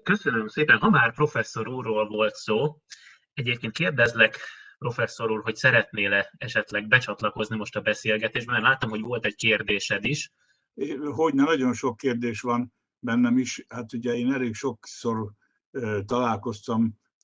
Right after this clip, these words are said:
Speaker 2: különböző keresztutakon az ökonometria alkalmazásával, magam is dolgoztam rajta, és hát ezért nekem nagyon fontosak és izgalmasak ezek az eredmények.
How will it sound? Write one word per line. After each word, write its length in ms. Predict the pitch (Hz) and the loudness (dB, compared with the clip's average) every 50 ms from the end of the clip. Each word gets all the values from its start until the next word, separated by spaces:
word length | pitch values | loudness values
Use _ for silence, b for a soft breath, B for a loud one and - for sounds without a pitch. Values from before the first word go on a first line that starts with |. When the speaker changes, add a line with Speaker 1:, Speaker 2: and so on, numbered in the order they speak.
| _ | _
Speaker 2:
különböző 500 | _ - 131 127 120 107 104 107 110 107 | _ -6 -2 -2 -2 -2 -2 -4 -4 -4
keresztutakon 760 | 107 - 131 127 120 107 - - 123 110 120 107 - - 123 113 | 0 0 2 2 0 0 -2 -6 -6 -4 -4 -4 -4 -2 0 0
az 140 | 113 110 | 2 2
ökonometria 760 | 123 123 117 - 120 113 117 117 113 110 104 - 120 117 113 110 | 2 0 0 0 0 2 2 2 2 0 0 -2 -2 -2 0 0
alkalmazásával, 1080 | 117 117 110 - 120 113 117 113 110 110 117 113 110 - - 120 113 113 120 120 117 | 0 0 -2 0 0 0 0 0 0 -2 -2 -4 -4 -4 -4 -4 -4 -2 -2 -2 0
magam 300 | 120 117 113 110 110 107 | -2 -2 -4 -4 -6 -6
is 100 | 101 104 | -6 -6
dolgoztam 520 | 113 120 120 117 117 110 - - 117 113 | -6 -6 -6 -6 -8 -10 -8 -8 -6 -4
rajta, 420 | 117 117 117 110 - - 123 123 - b b b b b b b | -4 -4 -6 -6 -6 -4 -6 -6 -6 b b b b b b b
és 160 | - - - | -12 -8 -4
hát 160 | 135 123 - | -4 -2 0
ezért 260 | 143 120 120 127 123 | 2 2 4 4 4
nekem 440 | 127 127 117 101 131 127 127 139 143 - | 4 2 0 2 2 2 2 2 0 -2
nagyon 320 | - 143 135 131 120 117 | -4 -4 -4 -2 -2 -4
fontosak 600 | 107 - 139 131 117 107 - 104 101 - 107 104 - | -4 0 2 2 2 2 -2 -6 -6 -6 -6 -6 -6
és 140 | 113 110 - | -6 -4 -4
izgalmasak 640 | 131 120 113 113 107 104 101 98 - 113 101 - | -6 -4 -4 -4 -4 -4 -4 -6 -8 -10 -10 -8
ezek 260 | 120 107 104 98 - | -6 -6 -6 -6 -6
az 120 | 113 104 113 | -6 -4 -4
eredmények. 600 | 110 107 104 95 92 101 101 101 98 101 - | -4 -4 -6 -8 -10 -12 -12 -12 -12 -14 -18